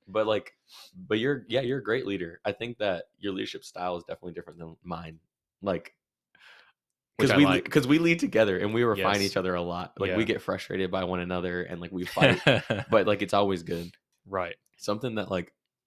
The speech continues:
Speaker 1: how about this? We're gonna s-, s-, spend some time, 'cause this is, this is about leadership, right? So
Speaker 2: Mm-hmm.
Speaker 1: let's help each other in
Speaker 2: Mm-hmm.
Speaker 1: this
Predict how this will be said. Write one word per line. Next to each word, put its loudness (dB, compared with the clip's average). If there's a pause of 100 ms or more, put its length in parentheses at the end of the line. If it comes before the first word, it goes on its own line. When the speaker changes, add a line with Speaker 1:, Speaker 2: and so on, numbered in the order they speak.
(420)
Speaker 1:
how 6
about 6
this? -2
We're 4
gonna 2
s-, -8 (160)
s-, -10
spend -4
some -10
time, -8
'cause -2
this 2
is, -2 (100)
this -2
is -2
about 0
leadership, -2
right? -4
So -8
Speaker 2:
Mm-hmm. -8 (280)
Speaker 1:
let's 4
help 2
each -2
other 2 (240)
in -4
Speaker 2:
Mm-hmm. -4
Speaker 1:
this -8